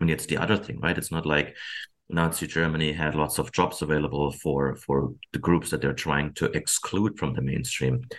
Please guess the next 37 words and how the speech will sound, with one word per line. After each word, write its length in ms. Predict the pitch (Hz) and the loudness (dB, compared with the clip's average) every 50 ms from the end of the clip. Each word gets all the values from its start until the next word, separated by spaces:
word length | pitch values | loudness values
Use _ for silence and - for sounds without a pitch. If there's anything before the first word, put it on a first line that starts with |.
| - - - - - - - - - - - | -10 -10 -8 -8 -10 -10 -12 -14 -16 -16 -6
So 140 | - - - | -2 0 2
if 180 | - 98 - | 2 2 2
this 180 | - 98 98 - | 2 2 2 2
shame 240 | - - 110 117 123 | 0 0 2 2 2
is 120 | 110 - | 0 0
kind 180 | - 101 87 80 | -2 -2 0 0
of 100 | - 62 | 0 -2
experienced, 720 | 65 65 - - - 101 117 117 101 80 73 71 - - | -4 -4 -6 -4 0 2 2 2 2 0 -4 -6 -6 -2
so 140 | - 73 67 | 0 0 0
to 160 | 65 - 73 | 0 0 -2
speak, 400 | - - - 69 69 69 67 - - - - - _ _ _ _ _ _ _ _ _ _ _ _ _ - | -4 0 2 4 4 4 2 -2 -12 -16 -18 -18 _ _ _ _ _ _ _ _ _ _ _ _ _ -2
and 140 | 85 80 | 0 2
then, 180 | 85 80 78 76 | 2 2 0 0
then 200 | 71 76 76 73 | 0 0 -2 0
German 320 | - - 80 76 78 76 | 0 0 2 2 2 0
Jews 260 | - - 90 87 85 - | -2 -2 -2 0 0 0
had 160 | 82 80 - | -2 -2 -2
to 80 | 92 | -4
find 380 | 87 - - 87 85 87 80 - - | -4 -2 0 2 2 2 0 -2 -4
alternative 600 | 87 87 - - 95 92 98 92 98 98 98 - | -4 -4 -2 0 2 2 2 2 2 -2 -2 0
ways 260 | - 110 117 120 120 - | 0 2 2 2 0 -2
to 100 | - - | -2 -2
kind 180 | - 98 92 | 0 0 0
of 160 | 87 78 - - | 0 0 -2 0
deal 220 | 95 113 135 120 | 2 2 2 2
with 180 | 82 - - - | 0 -4 -4 -4
this, 240 | - 65 62 - | -4 -2 0 0
with 160 | - 73 - - | 0 0 0 0
the 80 | - | -2
situation. 840 | - - 82 - - - 85 78 92 110 120 - - - 69 65 65 - - - - - - - - | -2 -2 -2 -2 -2 -2 0 2 2 2 2 0 0 -2 -2 -2 -2 -6 -12 -14 -14 -14 -16 -8 -4
And 100 | - 90 | -2 0
this 80 | 98 101 | 0 0
is 100 | 104 98 | 0 0
something 300 | - 104 98 - 110 98 | 0 0 0 -2 -2 -4
quite 300 | - - 90 90 - - | -2 0 0 0 0 0
interesting 640 | 90 95 101 - - 85 78 - - - 69 69 71 | 0 0 0 0 0 0 0 0 0 -2 0 0 0
here. 380 | 67 69 69 69 67 69 67 | 0 0 0 0 0 0 -2